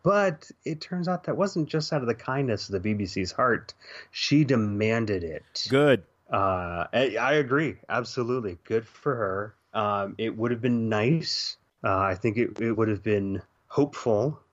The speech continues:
Speaker 1: you know, for the future of, of, of the biz, as it were, um, if the B B C was like, "Hey, we know you're great. We know this is a great role. We know this is a great,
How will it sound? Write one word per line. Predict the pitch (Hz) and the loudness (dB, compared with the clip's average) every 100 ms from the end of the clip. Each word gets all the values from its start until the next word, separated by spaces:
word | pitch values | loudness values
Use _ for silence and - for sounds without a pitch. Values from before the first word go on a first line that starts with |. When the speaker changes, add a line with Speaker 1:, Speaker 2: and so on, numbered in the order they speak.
| _ 117 | _ -4
Speaker 1:
you | 104 | -2
know, | 107 | -2
for | 117 | -2
the | 104 | -4
future | 98 110 104 110 98 | -2 -2 -2 0 2
of, | 98 90 | 2 0
of, | 101 98 92 - | 0 0 -2 -4
of | 98 90 - - | -6 -6 -6 -2
the | |
biz, | 107 107 98 101 110 - | 4 6 6 4 -2 -4
as | 95 92 | -4 -2
it | 101 | -2
were, | 98 101 95 92 - _ _ _ | 0 2 2 0 -4 _ _ _
um, | 107 98 92 90 90 _ _ | 2 4 2 -2 -10 _ _
if | 104 98 | -4 -4
the | 101 | -2
B | 107 | 0
B | 101 | 0
C | 98 110 | 0 0
was | 101 98 | 2 4
like, | 101 98 | 2 2
"Hey, | - 135 92 | 2 2 2
we | 98 139 | 0 0
know | 127 120 127 135 127 | 0 0 2 2 2
you're | 123 120 | 0 -2
great. | 113 107 107 107 101 | -2 -2 0 0 -2
We | 107 113 | 0 2
know | 107 107 | 4 4
this | 104 - | 2 -2
is | 104 | -2
a | 98 | 0
great | 98 95 | 0 0
role. | 95 92 92 | 2 2 4
We | 98 | 2
know | 98 | 2
this | 90 95 | 0 -2
is | 95 | -2
a | |
great, | 92 95 101 98 | 2 2 2 0